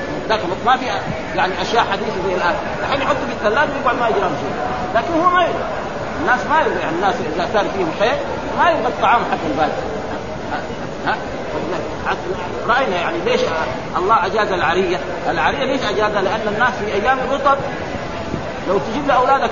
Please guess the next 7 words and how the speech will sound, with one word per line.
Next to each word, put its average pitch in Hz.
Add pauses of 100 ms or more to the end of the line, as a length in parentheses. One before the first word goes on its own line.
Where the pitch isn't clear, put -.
تمر 302
ما 294
يرضى 185
يأكل. - (800)
يبقى 202
إيه؟ 240 (180)
رطب. 240